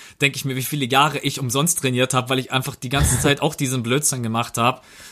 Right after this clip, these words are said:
Speaker 1: Ähm, aber ja, die Erfolge kommen einfach viel, viel schneller. Geht mit dem Gewicht runter. Und wenn ihr auch irgendwie das Gefühl habt, ihr trefft den Muskel nicht,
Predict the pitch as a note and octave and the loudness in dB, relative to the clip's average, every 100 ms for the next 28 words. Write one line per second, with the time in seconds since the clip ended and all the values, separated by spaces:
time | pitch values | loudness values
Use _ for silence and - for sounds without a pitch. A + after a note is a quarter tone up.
0 | - A2 G#2+ G#2 G#2 G2+ G2+ G#2 _ A2+ | -12 -6 -2 0 0 -2 -6 -10 _ 0
1 | A2 A2 G#2+ - _ - - C3 B2+ C#3+ | 4 4 4 0 _ -8 2 2 4 4
2 | C#3 C#3 C3 A#2+ A#2 - A#2+ - A#2+ G#2+ | 4 2 -2 0 0 -2 -6 -4 -2 -2
3 | - G#2+ G#2+ G#2 B2 A#2+ A#2 A2 A2 B2 | -2 0 -2 -2 -4 -4 -4 -2 -2 -2
4 | - B2+ B2+ A#2 G#2+ - - - - A#2 | 0 -2 2 2 2 -2 -20 -20 -6 -2
5 | A2 C#3+ C#3 C#3 D3+ C#3 C3 - B2 C#3 | 2 4 4 0 0 2 2 0 -2 0
6 | C3 - C#3 A#2+ C3 C#3+ - C3 C3+ - | 2 0 -4 0 0 2 0 0 0 0
7 | C3 B2 C3 - | 0 2 0 0